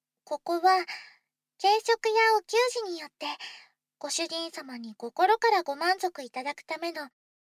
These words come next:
メイド喫茶となっております。それでは早速、お席の方に。あ、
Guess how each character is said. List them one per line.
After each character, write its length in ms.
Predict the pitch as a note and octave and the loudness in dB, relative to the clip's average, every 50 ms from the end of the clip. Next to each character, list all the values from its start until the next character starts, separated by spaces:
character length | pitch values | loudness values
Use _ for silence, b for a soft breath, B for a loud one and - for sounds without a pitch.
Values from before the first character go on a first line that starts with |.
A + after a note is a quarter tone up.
| _ _ _ _ - | _ _ _ _ 0
メ 100 | E4 G4 | 2 2
イ 120 | G#4+ A4 | 4 4
ド 100 | A4+ B4 | 4 2
喫 240 | A#4+ - C5 C5 B4 | 2 2 0 -2 0
茶 120 | - B4+ A#4+ | 0 0 2
と 160 | - G4 F4 | 2 0 0
な 120 | D#4 D#4 | -2 -8
っ 40 | E4 | -10
て 180 | - - E4 C#4+ | -8 -8 -8 -8
お 20 | |
り 160 | C#4 C#4 C#4+ | -8 -12 -10
ま 140 | D4 D#4+ E4 | -10 -10 -8
す。 100 | - - D4+ C4+ - B B B B B B B _ _ _ _ _ _ _ _ _ _ _ _ _ _ _ _ _ _ _ _ _ _ _ | -8 -8 -10 -12 -12 B B B B B B B _ _ _ _ _ _ _ _ _ _ _ _ _ _ _ _ _ _ _ _ _ _ _
そ 200 | - - - F4+ G4+ | -18 -2 2 4 6
れ 120 | G#4+ A4+ | 6 6
で 60 | A#4 | 4
は 60 | C5+ C5 B4+ B4+ A#4 - F#4 F4 | 2 2 0 0 0 -2 -6 -8
早 20 | |
速、 280 | - - E4 - F#4 F4+ F4+ F4 B B B B B B _ _ _ _ _ _ | -8 -10 -6 -2 -2 0 0 -2 B B B B B B _ _ _ _ _ _
お 80 | - E4 | -18 -4
席 340 | - A4 A#4+ - - B4+ A#4+ A4+ A4 | -2 -2 -2 -2 -4 -8 -6 -6 -6
の 40 | G4 | -6
方 220 | - F#4 F#4 F#4 | -6 -6 -6 -6
に。 400 | F4+ E4 D#4 D4+ D4 C#4+ C#4+ _ _ _ _ _ _ _ _ _ _ _ _ _ _ _ _ _ _ _ _ _ _ _ _ _ _ _ | -6 -6 -10 -18 -20 -20 -20 _ _ _ _ _ _ _ _ _ _ _ _ _ _ _ _ _ _ _ _ _ _ _ _ _ _ _
あ、 140 | - F4 | -20 -18